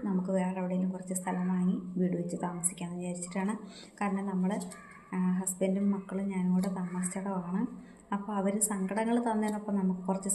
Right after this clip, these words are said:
സന്തോഷങ്ങൾ അവിടെ വെച്ച് തന്നിട്ടുണ്ട്. അപ്പം സങ്കടങ്ങളുടെ മുറിവിനേക്കാളും വലിയ മുറിവാണ് നമുക്ക് സന്തോഷങ്ങളിൽ,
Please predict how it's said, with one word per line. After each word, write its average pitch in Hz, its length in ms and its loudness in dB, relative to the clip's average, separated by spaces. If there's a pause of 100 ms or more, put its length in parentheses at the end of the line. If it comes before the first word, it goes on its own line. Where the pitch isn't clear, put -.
സന്തോഷങ്ങൾ 196 540 0
അവിടെ 180 200 0
വെച്ച് 180 160 -2
തന്നിട്ടുണ്ട്. 170 580 -2 (560)
അപ്പം 202 240 -2 (440)
സങ്കടങ്ങളുടെ 202 560 4
മുറിവിനേക്കാളും 185 760 2 (420)
വലിയ 214 420 6
മുറിവാണ് 185 520 4 (400)
നമുക്ക് 185 300 2 (140)
സന്തോഷങ്ങളിൽ, 190 960 2